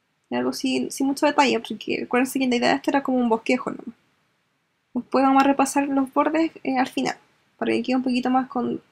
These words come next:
definición. Y ahora vamos más con los detalles. Y vamos a empezar a hacer, em, aquí vamos a terminar la jardinera, que me faltó hacer como los bolsillos de los costados.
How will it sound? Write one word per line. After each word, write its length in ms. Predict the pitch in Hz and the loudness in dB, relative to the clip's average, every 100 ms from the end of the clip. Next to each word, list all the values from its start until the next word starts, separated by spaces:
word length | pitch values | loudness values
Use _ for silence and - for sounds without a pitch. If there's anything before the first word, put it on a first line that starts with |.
| _ | _
definición. 560 | - 233 247 247 - - _ _ _ _ _ _ _ _ _ _ _ _ _ _ _ _ _ _ _ _ _ _ 226 | -18 -6 -4 -4 -6 -10 _ _ _ _ _ _ _ _ _ _ _ _ _ _ _ _ _ _ _ _ _ _ 0
Y 60 | |
ahora 140 | 240 277 | 6 8
vamos 140 | 262 | 8
más 120 | 277 | 4
con 140 | 277 285 | 4 4
los 100 | 277 | 4
detalles. 680 | 262 247 269 330 453 - - _ _ _ - | 4 4 4 4 2 -4 -10 _ _ _ -4
Y 40 | |
vamos 100 | 254 | 0
a 20 | 269 | 2
empezar 280 | 277 277 | 2 4
a 40 | 285 | 2
hacer, 400 | 285 294 302 - | 2 0 0 -2
em, 560 | 262 254 240 226 220 233 - _ _ _ _ - | -2 0 2 0 0 -4 -8 _ _ _ _ -10
aquí 140 | - | 0
vamos 120 | 240 262 | 0 2
a 20 | |
terminar 280 | 240 233 262 | 2 4 4
la 60 | |
jardinera, 420 | 269 254 233 269 | 4 2 2 2
que 80 | 320 | 0
me 60 | 294 | 0
faltó 200 | 262 262 | 0 -2
hacer 180 | 269 254 | -4 0
como 240 | 269 247 | 2 2
los 140 | 247 | 2
bolsillos 420 | - - - 233 262 | 0 -4 0 0 0
de 60 | |
los 80 | 254 | -2
costados. 800 | - - - - 359 440 - | -6 -6 0 2 4 2 -2